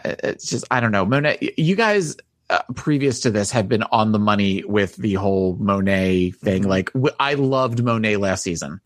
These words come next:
Speaker 2: Mm-hmm.
Speaker 1: I absolutely loved Monet last season. And I, I really liked Monique.
Speaker 2: Mm-hmm.
Speaker 1: Watching the two of them this season so far, it was way too soon for them to come back.
Speaker 2: Mm-hmm.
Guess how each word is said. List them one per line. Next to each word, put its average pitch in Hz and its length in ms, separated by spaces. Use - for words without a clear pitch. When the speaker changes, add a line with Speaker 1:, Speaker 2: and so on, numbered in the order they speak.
Speaker 2:
Mm-hmm. 120 320
Speaker 1:
I - 280
absolutely 120 440
loved 107 300
Monet 101 280
last 98 200
season. 113 360
And 160 120
I, 208 220
I 160 80
really 185 400
liked 160 260
Monique. 131 500
Speaker 2:
Mm-hmm. 127 380
Speaker 1:
Watching 127 600
the 139 100
two 131 240
of 120 60
them 110 400
this 104 320
season 110 360
so 98 200
far, 95 460
it 127 160
was 113 200
way 101 300
too 92 200
soon 87 220
for 87 120
them 82 160
to - 60
come - 140
back. - 280
Speaker 2:
Mm-hmm. 123 400